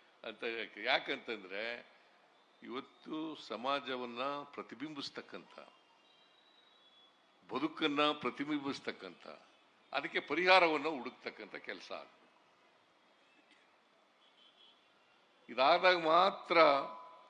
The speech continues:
ಚಲನಚಿತ್ರಗಳು ಬೆಳೀಲಿಕ್ಕೆ, ಭದ್ರವಾಗಿ ಕಾಲೂರ್ಲಿಕ್ಕೆ, ಅಭಿವೃದ್ಧಿ ಆಗ್ಲಿಕ್ಕೆ, ಮುಂದಿನ ದಿನಗಳಲ್ಲಿ ಕೂಡ ಭವಿಷ್ಯವನ್ನ ಕಾಣ್ಲಿಕ್ಕೆ ಸಾಧ್ಯ.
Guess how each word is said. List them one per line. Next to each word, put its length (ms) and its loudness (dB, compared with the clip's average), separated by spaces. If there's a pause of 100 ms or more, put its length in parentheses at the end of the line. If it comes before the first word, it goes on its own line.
(640)
ಚಲನಚಿತ್ರಗಳು 1160 -2 (800)
ಬೆಳೀಲಿಕ್ಕೆ, 960 4 (320)
ಭದ್ರವಾಗಿ 500 2
ಕಾಲೂರ್ಲಿಕ್ಕೆ, 1160 2 (560)
ಅಭಿವೃದ್ಧಿ 460 0
ಆಗ್ಲಿಕ್ಕೆ, 880 0 (360)
ಮುಂದಿನ 300 -4
ದಿನಗಳಲ್ಲಿ 600 0
ಕೂಡ 220 -8
ಭವಿಷ್ಯವನ್ನ 760 -6
ಕಾಣ್ಲಿಕ್ಕೆ 600 -8
ಸಾಧ್ಯ. 480 -14